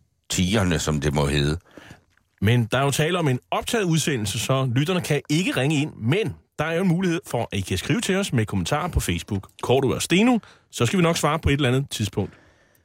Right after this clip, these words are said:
Speaker 1: Men nu skal vi så til dagens første tema. Børge Hovmand var et særdeles aktivt medlem af den ledende del af den danske modstandsbevægelse under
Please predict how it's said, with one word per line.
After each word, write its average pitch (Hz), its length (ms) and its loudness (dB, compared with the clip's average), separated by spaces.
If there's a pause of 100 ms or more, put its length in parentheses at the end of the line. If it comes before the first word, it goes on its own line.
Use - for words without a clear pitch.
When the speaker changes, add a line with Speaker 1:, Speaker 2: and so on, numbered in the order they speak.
(100)
Speaker 1:
Men 117 100 4
nu 147 80 6
skal 160 180 2
vi 156 60 2
så 147 160 2
til 135 180 0
dagens 127 260 0
første 113 420 -2
tema. 78 440 0 (200)
Børge 131 360 0
Hovmand 101 640 0
var 123 400 -2
et - 180 0
særdeles 120 680 0
aktivt 82 400 -2
medlem 87 380 2 (520)
af 82 120 2
den 82 100 2
ledende 110 460 2
del 104 340 -2
af 82 140 -2
den 80 120 -2
danske 85 340 -2
modstandsbevægelse 76 880 0
under 78 280 2